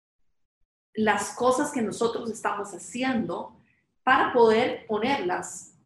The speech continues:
dentro de la jerarquía y la organización de nuestra colectividad. El tiempo modifica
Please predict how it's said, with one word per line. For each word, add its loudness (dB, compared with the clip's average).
dentro 4
de 2
la 4
jerarquía 0
y 6
la 6
organización 0
de -6
nuestra -4
colectividad. -4
El 2
tiempo 0
modifica -4